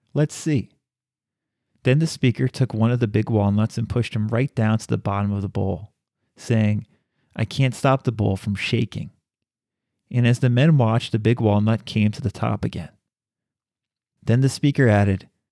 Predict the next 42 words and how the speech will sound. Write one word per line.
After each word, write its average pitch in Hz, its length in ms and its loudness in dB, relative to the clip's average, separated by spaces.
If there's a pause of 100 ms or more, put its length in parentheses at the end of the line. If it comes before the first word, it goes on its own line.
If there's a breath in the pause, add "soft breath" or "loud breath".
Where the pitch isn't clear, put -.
(420)
"Gentlemen, 139 540 4 (680)
if - 140 -8
you 110 100 2
really 135 220 4
want 143 200 4
to 143 60 2
be 139 120 2
successful 117 580 0
in 101 100 2
life, 104 400 -4 (800)
make 101 300 2
yourself 107 440 -2 (120)
big." - 360 -6 (1400)
My 123 140 0
friend 151 280 0
took 147 160 -2
this 123 200 -4
message 113 360 0
to 104 100 -2
heart 101 320 -4 (260)
and 107 120 -2
began 110 360 2
to 127 120 -2
assume 104 380 2
he 104 140 -2
was 98 140 -2
a 98 60 -6
successful 101 520 -4
businessman. 107 680 0 (520)
Today, 123 380 4
he 120 180 -4
is 98 140 -4
truly 151 400 2
a 98 60 2
big 101 200 0
man 98 300 2
if 104 160 -4
you 107 80 -2
judge 101 260 0
success 104 400 -4
by 104 140 0
dollars. 104 640 -2